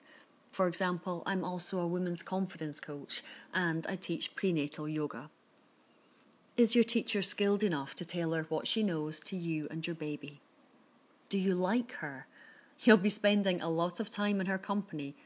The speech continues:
during one of the most precious times of your life. You'll need to like how she makes you feel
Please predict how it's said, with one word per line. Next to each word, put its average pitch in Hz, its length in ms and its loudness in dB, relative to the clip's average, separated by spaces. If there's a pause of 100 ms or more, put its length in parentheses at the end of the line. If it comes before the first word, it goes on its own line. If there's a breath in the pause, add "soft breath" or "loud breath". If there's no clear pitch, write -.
(140 loud breath)
during 226 300 4
one 208 180 2
of 196 180 -4
the 208 240 4
most 185 340 0
precious 185 380 0
times 160 380 -4
of 156 140 -8
your 156 120 -6
life. 139 480 -12 (560 loud breath)
You'll 180 140 2
need 180 200 2
to 175 120 -2
like 165 360 0
how 165 140 -4
she - 180 -2
makes 156 320 -4
you 156 60 -6
feel 151 460 -8